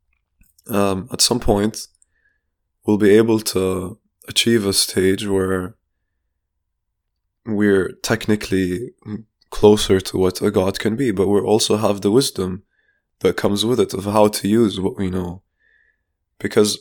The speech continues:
we, we get these powers, right? What, what we've been doing constantly, we've been stuck in the cycle of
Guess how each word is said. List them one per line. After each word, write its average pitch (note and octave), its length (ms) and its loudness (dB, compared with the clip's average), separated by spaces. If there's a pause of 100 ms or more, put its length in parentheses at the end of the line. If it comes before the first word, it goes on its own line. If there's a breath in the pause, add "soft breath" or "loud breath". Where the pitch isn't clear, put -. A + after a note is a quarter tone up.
we, A2+ 440 0
we A2 100 -2
get C#3 200 4
these B2+ 180 2
powers, G2 560 2
right? F#2+ 260 -6 (340)
What, A2 280 4 (120)
what A2 180 2
we've A2 260 0
been G#2+ 180 2
doing A#2+ 280 2
constantly, A2+ 520 -2
we've F2+ 180 -6
been G2 120 -4
stuck - 320 0
in G#2 100 2
the G2 80 0
cycle G2 540 0
of F2+ 160 -4